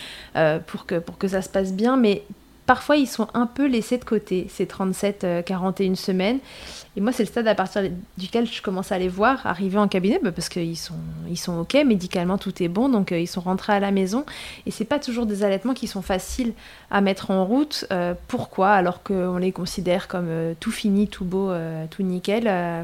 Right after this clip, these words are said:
pourquoi ça peut être plus compliqué pour eux ? Ça peut être compliqué, bien sûr, parce que parfois, c'est pas le cas.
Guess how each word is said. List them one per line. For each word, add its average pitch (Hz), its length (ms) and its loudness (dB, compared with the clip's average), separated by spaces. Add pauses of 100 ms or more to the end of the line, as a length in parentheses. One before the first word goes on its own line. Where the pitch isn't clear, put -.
pourquoi 220 220 -6
ça 202 140 -4
peut 190 100 -4
être 180 100 -4
plus - 160 -4
compliqué 196 380 -4
pour 185 240 -6
eux ? 175 40 -2
Ça 160 160 -6
peut 226 260 0
être 175 180 -2
compliqué, 180 360 -6
bien 165 140 -2
sûr, 190 100 -6
parce - 100 -12
que 180 100 -10
parfois, 175 300 -8
c'est 170 120 -10
pas - 80 -8
le 170 60 -12
cas. - 140 -8